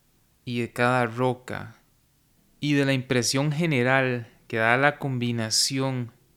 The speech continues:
de cada uno de estos elementos. La famosa ceremonia del té es quizá el mejor ejemplo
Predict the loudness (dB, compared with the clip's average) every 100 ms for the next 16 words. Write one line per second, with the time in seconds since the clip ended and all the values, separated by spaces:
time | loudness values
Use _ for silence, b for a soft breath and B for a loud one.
0 | _ -18 -2 2 2 2 0 -2 -2 -2
1 | -2 -4 -4 -4 -4 -4 -6 -8 -12 -10
2 | -10 -10 -12 _ _ _ _ _ _ _
3 | _ _ _ _ -2 0 2 0 0 -2
4 | 0 0 0 -2 -2 -2 -2 -4 -4 -2
5 | -2 -6 _ _ _ _ _ _ _ -8
6 | -4 0 2 4 2 -2 -6 -4 -2 -4
7 | -4 0 2 2 0 -2 -2 -6 -8 -8